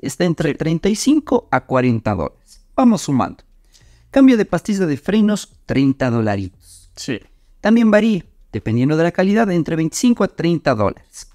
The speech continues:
Speaker 2: Y si es que tiene adelante, eh, eh, al frente, atrás, también algunos autos que tienen la parte.
Speaker 1: Sí, sí. De hecho, este Kia Sportage R tiene pastillas de freno en la parte posterior, que ese es otro valor. Pero solamente estoy haciendo el cálculo de los delanteros, que son los que se desgastan con más frecuencia,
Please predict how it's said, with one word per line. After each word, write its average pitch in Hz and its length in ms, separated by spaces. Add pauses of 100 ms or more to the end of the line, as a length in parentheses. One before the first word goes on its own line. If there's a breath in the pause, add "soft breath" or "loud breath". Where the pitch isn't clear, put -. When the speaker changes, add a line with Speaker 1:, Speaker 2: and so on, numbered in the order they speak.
Speaker 2:
Y 127 80
si - 100
es 131 80
que 135 100
tiene 139 380
adelante, 139 680
eh, 117 80 (120)
eh, 110 280
al 117 160
frente, 131 340
atrás, 127 280
también 110 240
algunos 113 280
autos 113 260
que - 120
tienen 104 140
la 92 60
parte. - 200
Speaker 1:
Sí, 233 120
sí. 320 260
De 151 180
hecho, 165 260
este 139 300
Kia 156 160
Sportage 151 520
R 139 320
tiene 135 360
pastillas 123 460
de 127 60
freno 127 240
en 139 60
la 120 100
parte - 260
posterior, 208 460
que - 120
ese 185 160
es 143 60
otro 135 300
valor. 101 320
Pero 131 160
solamente 214 420
estoy 190 260
haciendo 170 300
el 156 80
cálculo 156 460
de 113 140
los 110 120
delanteros, 143 460
que 113 80
son 135 100
los 131 140
que - 80
se - 100
desgastan 110 500 (240)
con 117 140
más 110 220
frecuencia, - 520